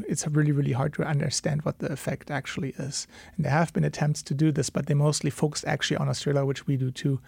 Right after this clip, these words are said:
Um, yeah, but so it's a, hopefully more researchers come forward to, um, to see what we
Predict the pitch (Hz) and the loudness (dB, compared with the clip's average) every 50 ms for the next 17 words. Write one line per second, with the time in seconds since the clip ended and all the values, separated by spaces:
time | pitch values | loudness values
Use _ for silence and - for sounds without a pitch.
0 | - - - - - - - - - - - 131 127 123 127 - - - - - | -14 -20 -20 -20 -20 -20 -20 -20 -6 -2 0 0 2 0 -2 -4 -8 -16 -20 -20
1 | - - - - - - - - - - - - - - - - - 160 - 170 | -20 -20 -20 -20 -20 -20 -20 -20 -8 -4 -2 -2 -2 -4 -6 -4 0 4 6 6
2 | 160 151 - 170 170 - - - - - - 156 185 214 208 - 190 175 175 160 | 6 6 4 2 0 0 -2 -10 -16 -4 2 2 4 4 4 4 4 4 6 6
3 | 170 165 165 170 - - 165 156 - - - 156 143 - - 156 151 143 143 143 | 6 6 4 4 2 2 2 0 2 2 2 2 2 2 2 4 4 4 4 2
4 | 131 - 147 139 135 139 147 143 - - - - - 165 160 151 151 147 147 143 | 4 4 2 2 4 2 0 0 0 -2 0 2 2 4 4 4 4 4 4 2
5 | 143 143 135 143 151 | 0 2 2 4 4